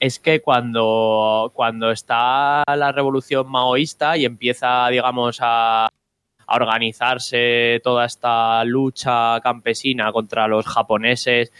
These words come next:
y contra los terratenientes chinos, ¿no? Que es lo que es la revolución china, que luego, pues, acabará en,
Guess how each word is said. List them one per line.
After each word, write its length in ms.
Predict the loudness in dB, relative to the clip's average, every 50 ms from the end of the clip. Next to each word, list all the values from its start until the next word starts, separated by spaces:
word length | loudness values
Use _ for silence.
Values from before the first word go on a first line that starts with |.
| -20 _
y 80 | -8 -2
contra 300 | 0 0 0 0 0 0
los 140 | 0 0 0
terratenientes 680 | 0 0 0 0 0 0 -2 -2 0 0 -2 -2 -2
chinos, 440 | -2 0 0 0 2 0 -2 -2 -2
¿no? 200 | -2 -2 -2 -2
Que 100 | -2 -4
es 40 | -4
lo 100 | -4 -6
que 100 | -6 -4
es 40 | -2
la 140 | -2 0 0
revolución 540 | 0 0 0 0 -2 -2 -2 -2 -2 -2 -2
china, 380 | -2 -2 -2 0 0 -2 -2
que 120 | -2 -4 -4
luego, 480 | 0 0 0 0 0 0 0 0 0
pues, 160 | -2 -6 -8 -6
acabará 560 | -4 0 0 2 2 2 2 0 0 0 -2
en, 380 | -2 -4 -4 -6 -8 -10 -12